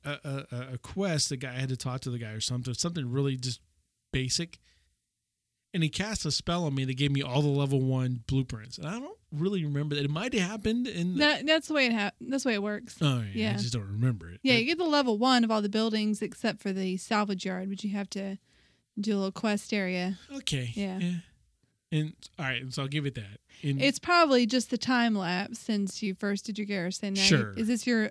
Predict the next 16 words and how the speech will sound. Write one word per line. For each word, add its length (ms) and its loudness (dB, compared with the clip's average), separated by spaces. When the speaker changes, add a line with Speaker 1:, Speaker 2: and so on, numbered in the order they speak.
Speaker 2:
only 220 2
your 100 2
second 300 -4
one, 100 4
right? 280 4
Speaker 1:
Yes. 260 -12
Speaker 2:
Yeah. 440 2
And 140 6
now 240 8
everything's 400 2
kind 260 2
of, 180 0
uh, 360 0
routine, 680 2
so 140 -2
you're 340 0